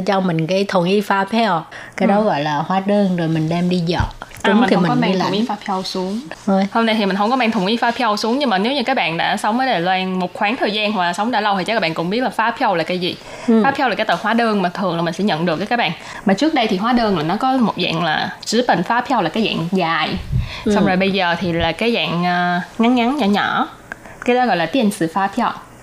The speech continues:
Speaker 2: Còn bây giờ là có nhiều bạn là không dùng phát票luôn, họ sẽ gọi,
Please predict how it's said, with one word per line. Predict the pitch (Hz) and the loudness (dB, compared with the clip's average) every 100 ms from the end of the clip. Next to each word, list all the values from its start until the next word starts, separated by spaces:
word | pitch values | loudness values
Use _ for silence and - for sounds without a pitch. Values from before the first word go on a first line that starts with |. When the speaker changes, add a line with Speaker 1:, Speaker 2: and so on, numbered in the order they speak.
| - | -6
Speaker 2:
Còn | - 208 | 0 2
bây | 220 | 2
giờ | 214 175 | 2 2
là | 175 | 0
có | - 226 262 320 - - - | 0 0 0 -2 -6 -14 0
nhiều | 214 190 | 2 2
bạn | 170 156 180 | 2 0 0
là | 175 | -2
không | - 254 247 | 0 2 2
dùng | 233 185 | 2 2
phát | 175 233 | 0 -2
票 | 254 240 | 0 0
luôn, | 214 208 190 | 2 2 0
họ | - 170 170 | 0 -2 0
sẽ | 208 233 - - - | -2 -2 -10 -18 -4
gọi, | 180 170 | 0 0